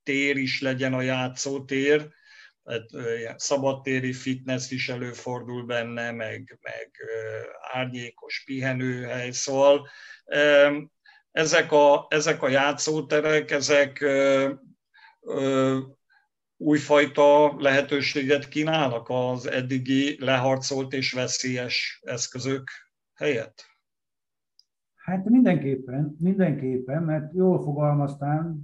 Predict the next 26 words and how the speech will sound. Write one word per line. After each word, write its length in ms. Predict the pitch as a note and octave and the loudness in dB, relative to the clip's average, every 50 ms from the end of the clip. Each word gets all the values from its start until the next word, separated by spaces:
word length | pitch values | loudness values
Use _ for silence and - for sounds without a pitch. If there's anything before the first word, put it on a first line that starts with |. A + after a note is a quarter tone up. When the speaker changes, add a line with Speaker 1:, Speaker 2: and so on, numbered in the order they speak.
| - _ | -12 _
Speaker 2:
mintha 560 | D3+ D3 C#3 C3+ - - C#3+ C#3+ C#3+ C#3+ C#3+ | -6 -4 -4 -4 -4 -4 -4 -2 -2 -4 -4
szakértője 680 | - - D#3 C#3+ - C3+ B2+ B2+ - - C3 C3 C3 C3 | -6 -6 -6 -6 -4 -4 -6 -4 -4 -6 -6 -4 -4 -4
lennél 340 | C#3 C#3 C#3 C#3 C3+ C3 | -6 -4 -4 -4 -4 -4
a 60 | B2+ B2 | -4 -4
dolognak. 580 | C3 C#3 C#3 C3+ B2+ C3+ D3 D3+ D3 D3 - _ _ _ _ _ _ _ _ _ | -4 -4 -2 -2 0 0 0 0 -2 -4 -8 _ _ _ _ _ _ _ _ _
Itt 200 | - D3 D3 D3 | -6 -4 -2 0
mi 60 | D#3 | 0
nem, 320 | E3+ F#3+ G3+ F#3+ F3 D#3+ E3+ | 2 2 2 2 0 0 0
nem 220 | F#3 G3 F#3 E3+ | 0 0 2 2
játszótérben 800 | D#3+ D#3 D3+ D3 D3 - D3+ D3+ D3 D3+ D3+ D3+ D3+ D3 D3+ D3+ | 2 2 0 0 -2 0 0 0 0 0 0 0 0 0 0 0
gondolkodunk, 640 | D3 D3+ D3+ D3 D3+ D3+ C#3+ D3 D3 C#3+ D3 D3 D3 | 2 2 2 2 2 0 0 0 -2 -2 0 2 2
mert 140 | C#3+ C#3+ D3 | 2 2 2
abban 200 | D3 C#3+ D3+ D3 | 2 2 0 -2
tényleg, 420 | - E3 D#3+ D3+ D3 C#3+ C#3+ - - | -2 -4 -2 -2 -2 -2 -2 -4 -6
tényleg 220 | D#3+ D3+ D3 C#3 | -6 -4 -2 -2
vannak 280 | C#3 C#3+ C#3+ C#3 C3 - | 0 0 0 0 -2 -4
sokan, 340 | - - C3 B2+ B2 B2 A#2+ | -6 -8 -8 -8 -6 -6 -8
akik 260 | A#2 A#2+ A#2+ - - | -8 -8 -10 -10 -10
abban 220 | B2 A#2+ A#2+ A#2+ | -10 -8 -8 -8
gondolkodnak, 640 | A#2 A#2+ B2 B2 B2 A#2+ A#2+ B2 B2 A#2+ B2 B2 B2 - _ _ _ _ _ _ | -8 -6 -6 -6 -6 -6 -6 -8 -8 -6 -8 -8 -10 -14 _ _ _ _ _ _
hanem 420 | - C3 C#3+ C#3+ C#3+ D3+ D3 - - | -6 -4 0 0 0 0 0 -2 -2
itt 220 | - E3+ F3 - - | 0 0 0 0 0
mi 360 | E3 E3 E3+ E3 E3+ E3 - - _ | 2 2 2 2 0 -2 -4 -8 _
közösségi 760 | - F#3+ F#3 D#3+ D#3 C#3+ - - D3+ D3+ C#3+ C3+ C#3 C#3+ - | 4 4 4 4 4 0 -2 -2 -2 -2 -2 -2 -4 -4 -4
térben 540 | - D3 D3 C#3+ - B2+ B2 C3 C3 B2 B2 | -2 0 0 0 -2 -2 -6 -6 -6 -6 -6
gondolkodunk. 840 | B2 B2 A#2+ A#2 A#2+ A#2 A#2 - A#2+ A#2 A#2+ B2 B2+ B2 B2 | -6 -4 -4 -4 -6 -8 -10 -12 -14 -14 -14 -14 -14 -16 -16